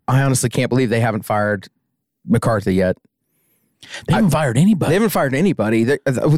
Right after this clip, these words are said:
Speaker 1: you just run it back?
Speaker 2: Like, I thought for sure, 'cause we were talking about that in the podcast. It's like,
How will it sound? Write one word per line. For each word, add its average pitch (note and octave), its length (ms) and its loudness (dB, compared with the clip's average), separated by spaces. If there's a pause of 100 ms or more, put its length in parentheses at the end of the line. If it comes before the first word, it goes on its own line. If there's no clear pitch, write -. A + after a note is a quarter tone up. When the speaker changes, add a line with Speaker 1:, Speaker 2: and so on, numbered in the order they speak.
Speaker 1:
you E3+ 180 0
just G3 280 -2
run C3+ 180 0
it G3 120 -2
back? A2+ 640 -6
Speaker 2:
Like, G3+ 180 -2
I G#3 80 0
thought A3+ 220 -2
for D#3+ 120 -2
sure, - 380 -2
'cause F3+ 160 2
we C4+ 100 4
were A3+ 100 0
talking D3+ 340 -2
about G2 180 0
that A2 100 0
in G#2 60 -2
the G2+ 60 0
podcast. C3 400 -2
It's - 80 -4
like, G#2 200 -2